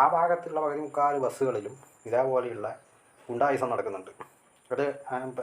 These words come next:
എൻ്റെ കൂടെ ജോലി ചെയ്ത ഒരു ചങ്ങായി ഉണ്ടായി കോഴിക്കോട് ഭാഗത്ത്. അപ്പോൾ പുള്ളി ഇടക്കിടക്ക് ഇങ്ങോട്ടേക്ക് കണ്ണൂർ വർക്കിന് വരുമ്പോൾ, കേബിളിൻ്റെ വർക്കിന് വരുമ്പോൾ പറയുന്നുണ്ട്, എവിടെയാണെന്ന് വെച്ചാൽ അത്രയും തോന്നിവാസമാണ് ഇവർ കാണിക്കുന്നുള്ളത്. എന്താണെന്ന് വെച്ചാൽ ഇതിൻ്റെ അകത്ത് ഇപ്പോൾ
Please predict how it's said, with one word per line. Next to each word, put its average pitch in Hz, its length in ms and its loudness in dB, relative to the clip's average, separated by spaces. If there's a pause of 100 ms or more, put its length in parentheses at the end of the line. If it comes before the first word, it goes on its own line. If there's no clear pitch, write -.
(180)
എൻ്റെ 131 180 0
കൂടെ 139 220 0
ജോലി 135 240 -4
ചെയ്ത 139 180 -2
ഒരു 123 100 -6
ചങ്ങായി 117 280 -2
ഉണ്ടായി 98 200 -12 (460)
കോഴിക്കോട് 120 360 -2
ഭാഗത്ത്. 98 220 -2 (720)
അപ്പോൾ 127 200 2
പുള്ളി 131 220 2
ഇടക്കിടക്ക് 156 360 2 (340)
ഇങ്ങോട്ടേക്ക് 139 360 0
കണ്ണൂർ 135 260 2
വർക്കിന് 123 300 0
വരുമ്പോൾ, 113 240 -8 (280)
കേബിളിൻ്റെ 127 300 0
വർക്കിന് 120 260 -4
വരുമ്പോൾ 110 240 -8
പറയുന്നുണ്ട്, 101 360 -4 (560)
എവിടെയാണെന്ന് 131 320 2
വെച്ചാൽ 131 220 -2
അത്രയും 135 260 -2
തോന്നിവാസമാണ് 117 480 -2
ഇവർ 110 180 -6
കാണിക്കുന്നുള്ളത്. 101 640 -10 (920)
എന്താണെന്ന് 165 260 0
വെച്ചാൽ 151 220 2 (1000)
ഇതിൻ്റെ 156 220 2
അകത്ത് 160 240 2
ഇപ്പോൾ 143 140 -8